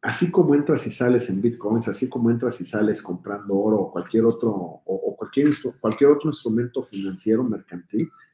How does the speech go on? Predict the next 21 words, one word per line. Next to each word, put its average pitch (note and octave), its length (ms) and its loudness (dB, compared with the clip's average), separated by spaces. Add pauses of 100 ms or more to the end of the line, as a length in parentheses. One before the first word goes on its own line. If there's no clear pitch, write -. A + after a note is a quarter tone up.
(140)
donde G#2+ 240 4
te G#2 160 2
da A#2+ 100 6
ganar A#2 340 4
dinero A2 420 2
por G2 120 0
el F#2+ 60 2
simple A#2+ 300 0
hecho A#2 180 0
de G2 80 -2
poner A2 560 -2
tu G#3+ 120 6
dinero, B2 400 4 (520)
lo A#2+ 100 4
mismo C3+ 280 6
lo A2 140 6
puedes B2 220 4
hacer A#2+ 220 2
en A#2+ 100 2
cualquier G2 340 -8
negocio, G#2 440 0